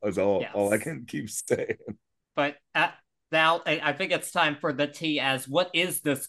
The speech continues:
Speaker 2: cathartic <laughs> release? Because, um, of course, hearing a song like this, people definitely wanted to know who, who pissed her off so much that,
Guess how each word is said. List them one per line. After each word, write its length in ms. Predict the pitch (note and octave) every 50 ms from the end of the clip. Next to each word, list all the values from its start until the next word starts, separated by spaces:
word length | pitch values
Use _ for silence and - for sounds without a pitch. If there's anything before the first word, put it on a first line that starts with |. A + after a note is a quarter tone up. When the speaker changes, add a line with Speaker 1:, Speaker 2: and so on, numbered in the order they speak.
| - -
Speaker 2:
cathartic 840 | - D#3 D3 C3 - - _ - D#3+ D3 C3+ D#3 G3+ F3+ E3 C3+ -
<laughs> 40 | -
release? 520 | C3+ C3 A#2+ A#2+ C3 A#2+ A2+ A2 - - -
Because, 300 | C#3+ B2+ D3 C#3+ C3+ A#2+
um, 220 | C#3 C3 B2 A#2+ - - _ _ _ _ _ _ -
of 160 | G#3+ G#3+ -
course, 280 | - D#4 C#4+ B3 - -
hearing 320 | - C4 B3 A#3+ A3+ G3+
a 80 | G3 F#3+
song 320 | F#3+ - G#3 F#3+ F3+ F3+
like 220 | F3+ F3 E3+ D#3 -
this, 320 | F3+ E3+ D3+ - - - _ _ _ _ _ _ _ _ _ - -
people 320 | - B3 B3 - A3+ G3 D3
definitely 560 | - A3 A3 G#3+ - G#3 G#3 G3 F#3 E3+ D#3+
wanted 400 | C3 D3 E3+ F3+ E3+ E3 D3+ C3+
to 60 | D#3
know 220 | D3+ D#3+ D3+ C3
who, 460 | B2+ - - G#3 C4 D4 D4 B3+ - - _ _ _ _ _ -
who 160 | - B3 D#4 - B3+ -
pissed 360 | - - D4+ C#4 B3+ - - -
her 180 | B3+ A3+ A3+
off 260 | A3 A3 G#3+ G#3+ -
so 160 | - A#3 G#3 G3
much 280 | F#3+ F#3+ F#3 - - G3 - _ _
that, 400 | F3+ F3 E3+ D#3+ - - G3+